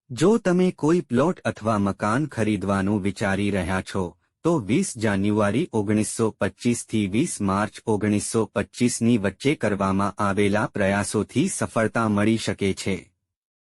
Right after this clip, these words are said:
શુક્રના ગોચરથી તમને લાભ થશે અને કાર કે મકાનનું તમારું સપનું આ વર્ષે પૂરું થઈ શકે છે.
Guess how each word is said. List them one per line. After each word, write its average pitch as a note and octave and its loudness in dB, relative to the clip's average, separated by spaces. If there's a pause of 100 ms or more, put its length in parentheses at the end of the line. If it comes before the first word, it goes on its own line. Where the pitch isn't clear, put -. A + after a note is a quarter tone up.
(540)
શુક્રના G#3+ 2
ગોચરથી A#2+ 0
તમને G#2+ 0
લાભ G2+ 0
થશે A2+ -2
અને A2 0
કાર G#2 -2
કે A#2+ -2
મકાનનું A2+ 0
તમારું G2 -2
સપનું A2 -2
આ G#2+ -2
વર્ષે G2+ -2
પૂરું A2+ 0
થઈ G#2 0
શકે G2 -4
છે. - -8